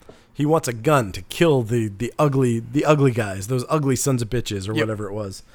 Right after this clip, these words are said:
Speaker 1: The ugly fuckers, that's what he says. Um,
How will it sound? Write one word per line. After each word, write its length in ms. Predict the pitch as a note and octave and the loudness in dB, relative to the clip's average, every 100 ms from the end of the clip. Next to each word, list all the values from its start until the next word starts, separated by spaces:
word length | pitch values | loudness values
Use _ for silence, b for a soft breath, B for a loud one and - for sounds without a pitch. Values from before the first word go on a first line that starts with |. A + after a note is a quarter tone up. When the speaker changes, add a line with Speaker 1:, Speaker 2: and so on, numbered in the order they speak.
| B B | B B
Speaker 1:
The 100 | D3 | 0
ugly 260 | D3+ C#3 C3 | 2 2 0
fuckers, 480 | - A#2+ - D#2+ | 0 -4 -4 -10
that's 200 | - G#2+ | -8 -8
what 60 | F#2+ | -10
he 60 | F2 | -12
says. 300 | G2 E2 - b b b b b _ - | -12 -14 -20 b b b b b _ -6
Um, 340 | C3 A#2+ A2+ | -4 -4 -6